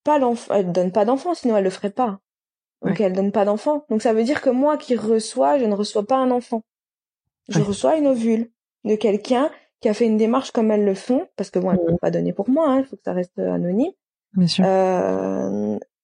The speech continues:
Speaker 1: ça veut dire que moi, je vais recevoir cet ovule d'une, d'une femme qui font les mêmes démarches qu'elle et qui est allée d'elle-même,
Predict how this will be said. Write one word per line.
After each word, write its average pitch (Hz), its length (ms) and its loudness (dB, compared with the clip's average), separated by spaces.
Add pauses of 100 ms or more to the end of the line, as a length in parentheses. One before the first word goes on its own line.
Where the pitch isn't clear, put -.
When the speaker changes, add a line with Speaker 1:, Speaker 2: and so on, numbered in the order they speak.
(120)
Speaker 1:
ça 214 160 -2
veut 196 100 0
dire 269 220 0
que 226 100 0
moi, 233 300 2
je 226 140 -2
vais 208 160 2
recevoir 233 580 0 (420)
cet 214 160 0
ovule 220 320 2
d'une, 196 560 0
d'une 196 320 -4
femme 339 400 -2 (180)
qui - 100 -20
font 202 140 -4
les 165 120 0
mêmes 277 300 2
démarches 196 500 -2
qu'elle 269 320 0 (560)
et 202 100 2
qui 208 300 0
est 196 40 6
allée 247 280 4
d'elle-même, 214 680 2